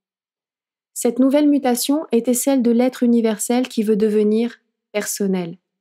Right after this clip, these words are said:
Celui qui, au lieu d'aller vers la fusion des genres, vers l'union avec le divin, choisit l'individualisme comme seule conscience, idéal et accomplissement. Ce n'est pas un mal en soi, sauf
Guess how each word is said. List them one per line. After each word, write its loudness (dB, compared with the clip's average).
Celui 2
qui, 0
au 4
lieu 2
d'aller 2
vers 0
la 0
fusion 0
des 2
genres, -2
vers 2
l'union 4
avec 0
le 0
divin, 0
choisit 0
l'individualisme 0
comme 0
seule -2
conscience, -6
idéal -2
et 0
accomplissement. -6
Ce -2
n'est 4
pas 2
un 4
mal 2
en 2
soi, -4
sauf -2